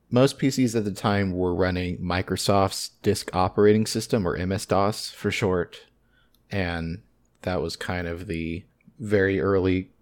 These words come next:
computing where you're typing all your commands. But Windows was becoming increasingly popular. The first version of Windows came out in nineteen eighty-six, I think, or nineteen eighty-five. And it was starting to really ramp up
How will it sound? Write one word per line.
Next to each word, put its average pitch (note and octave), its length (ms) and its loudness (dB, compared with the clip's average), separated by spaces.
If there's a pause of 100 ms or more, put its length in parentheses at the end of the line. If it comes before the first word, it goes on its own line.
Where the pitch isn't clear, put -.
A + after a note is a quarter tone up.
(120)
computing F2+ 720 0
where F2 580 0
you're F2 300 -4
typing F2+ 420 0
all F2+ 100 2
your F2+ 140 0
commands. E2+ 840 -6 (840)
But A#2 640 6
Windows C3+ 400 6
was G2 160 0
becoming F2 640 -2
increasingly F2+ 580 -2
popular. - 600 -6
The - 80 0
first D3 300 8
version A#2 320 8
of G2 100 4
Windows G2+ 380 6
came G2+ 180 0
out F#2+ 140 0
in F2+ 240 0
nineteen F#2+ 360 -2
eighty-six, F2 720 -2
I A2 100 0
think, B2 360 -2 (240)
or F#2+ 160 -2
nineteen F#2 320 -2
eighty-five. F2 600 -2 (520)
And F#2+ 680 0 (340)
it A2 200 6
was A2+ 500 6
starting A2 400 4
to G#2+ 140 -2
really G2+ 380 6
ramp F#2 320 0
up - 260 -2